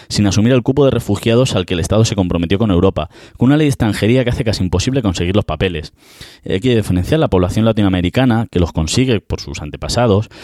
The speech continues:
de la población migrante de otros orígenes, que tiene mucho más problemas. Todas estas políticas de mano dura van en, van generando un enorme conflicto social. Mamayé llevaba en España catorce años. Sin papeles, no podía conseguir trabajo y se veía abocado a la venta ambulante,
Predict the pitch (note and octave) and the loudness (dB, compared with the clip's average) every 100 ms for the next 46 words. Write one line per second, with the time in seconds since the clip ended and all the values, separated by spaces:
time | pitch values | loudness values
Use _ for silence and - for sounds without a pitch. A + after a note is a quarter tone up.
0 | - G2 F#2 - F2+ F#2 A2+ B2 A2+ A2 | -8 -2 0 2 0 0 2 2 2 2
1 | A#2 A2 F#2 F2+ D#2+ D#2+ - D2+ D2 - | 2 2 2 2 0 -2 -4 -8 -10 -10
2 | D#2+ D#2 G#2 F#2+ - E2+ - E2 D#2 D2+ | -6 -2 0 0 -2 -4 -2 -4 -4 -6
3 | D2 - - _ _ - - - - D3+ | -10 -16 -20 _ _ -20 -18 -6 0 2
4 | D#3 D3+ D3+ - B2 C#3 A2+ F#2 A2+ A#2+ | 2 -2 -2 -2 -2 0 0 0 2 2
5 | A#2+ G2 G#2+ B2 A#2+ - A2+ C3 A#2+ A2 | 4 4 2 0 -2 -2 -2 -2 -2 0
6 | A#2+ A#2 F#2+ A2 B2 F#2+ F2 G#2+ A2+ F2+ | 2 2 2 2 0 -2 -2 -2 -2 -2
7 | F#2 G2+ F2 - _ - - - - G2 | -2 -2 -2 -10 _ -20 -20 -20 -4 -2
8 | F#2+ G2+ C#3 C#3 C3 C#3 B2 - C3 A#2+ | 0 2 2 4 2 2 0 -2 -2 -2
9 | F2+ A2+ - F#2+ F#2+ D#2 D2+ - - - | -2 -2 0 -2 0 -4 -6 -12 -20 -20
10 | - - F#2+ F2 E2+ C3+ A2 G#2+ G#2+ G#2+ | -10 -4 -2 -2 0 0 0 -2 0 0
11 | A#2 A#2 A2 G#2+ G#2+ G#2 F#2+ G#2 - E2+ | 2 0 0 -2 -2 0 0 0 -2 -2
12 | F#2+ F#2 A2+ B2+ A2+ A#2 A2+ F#2+ G#2+ G#2+ | 0 0 2 0 0 0 0 0 0 0
13 | F#2+ F#2+ G#2 - D#2+ | 0 0 0 -2 -8